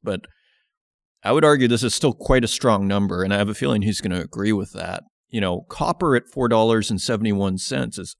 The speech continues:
also a strong number. Uh, palladium all over the place. And once again, like, that is the, that is the rodeo of metals there. Palladium, two thousand two hundred sixty-four dollars, so <laughs> shooting back down. As Jeffrey Christian says, uh,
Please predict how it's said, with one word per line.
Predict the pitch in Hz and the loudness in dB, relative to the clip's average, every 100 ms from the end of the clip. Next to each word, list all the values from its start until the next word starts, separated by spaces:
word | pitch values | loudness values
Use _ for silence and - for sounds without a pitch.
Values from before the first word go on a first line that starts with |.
| _ | _
also | 117 117 - 107 | -6 -4 -4 -4
a | 92 | -4
strong | - 95 87 90 | -4 -4 -4 -4
number. | 92 90 87 90 98 _ _ - | -4 -4 -6 -8 -10 _ _ -18
Uh, | |
palladium | - 113 120 131 110 | -10 0 4 4 4
all | 98 101 95 | 4 2 2
over | 98 | -2
the | 82 | -4
place. | - 85 82 - - - | -6 -8 -8 -8 -8 -8
And | |
once | 95 - | -8 -6
again, | 87 92 92 92 | -6 -6 -6 -6
like, | 95 92 - - 180 | -8 -12 -16 -16 -2
that | 101 123 | 2 2
is | 107 95 | 2 -2
the, | - 92 90 90 - - 247 _ | -6 -6 -6 -8 -10 -14 _ _
that | 127 | -10
is | - | -6
the | 127 | -6
rodeo | 107 113 120 98 95 | -2 0 2 4 2
of | 92 | 2
metals | 104 101 98 98 | 0 -2 -2 -2
there. | 107 90 85 85 _ _ | -2 0 0 -4 _ _
Palladium, | 104 98 113 107 90 90 | -6 -2 2 2 0 -2
two | 87 127 | -4 -4
thousand | 104 98 110 95 | -2 0 -2 -2
two | 104 | -2
hundred | 95 | -4
sixty-four | 92 - 107 - | -6 -8 -8 -6
dollars, | 92 87 101 90 | -2 0 0 0
so | - 87 | -6 -6
<laughs> | |
shooting | - - - - 123 98 | -6 -6 -4 -4 -6 -2
back | 98 101 - | 0 -2 -2
down. | 90 95 95 - _ _ _ _ _ _ _ | 0 0 0 -4 _ _ _ _ _ _ _
As | 135 156 - | 0 2 4
Jeffrey | 170 151 123 | 2 2 0
Christian | 135 - 110 | 0 0 0
says, | 127 110 | 0 0
uh, | 110 | 0